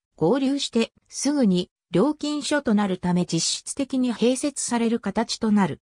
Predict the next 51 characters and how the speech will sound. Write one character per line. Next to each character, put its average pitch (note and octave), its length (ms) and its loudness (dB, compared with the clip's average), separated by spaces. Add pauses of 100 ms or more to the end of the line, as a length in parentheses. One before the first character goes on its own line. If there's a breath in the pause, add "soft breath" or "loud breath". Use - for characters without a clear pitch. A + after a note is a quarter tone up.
(540)
新 C#4+ 400 -2
名 C#4 180 0
神 C4+ 280 -2
高 C4+ 200 2
速 B3+ 300 -2
道 A#3 220 2
路 F3 120 0
が、 D#3+ 220 0 (240)
平 B3 220 4
成 C#4+ 340 0
二 D4 160 0
十 B3 220 0
九 C#4 260 0
年 G#3 220 4
四 - 180 -2
月 G3 180 -2
三 C4 300 0
十 C#4+ 240 0
日 G3 320 2
に D#3+ 160 0
開 F3+ 260 -4
通 B3+ 200 -4
し - 140 -4
ま E3 140 0
す。 - 240 -12 (260)
京 C4 200 0
都 C#4 100 0
府 C#4+ 160 -8
域 C4 220 -2
で G3 80 0
初 F#3 280 -2
め C4 120 0
て E3 160 -4
高 G#3+ 220 -2
速 C#4 260 -8
道 C#4 180 2
路 C4+ 140 0
ナ C#4 140 0
ン C4+ 100 -2
バ C4+ 140 -2
リ C4 140 -2
ン B3+ 80 0
グ A#3+ 120 0
標 A#3+ 260 0
識 - 240 -4
を F3+ 220 2 (200)
設 F#3 360 -4
置 A#3+ 140 -4
し - 120 -4
ま E3+ 160 2
す。 - 260 -8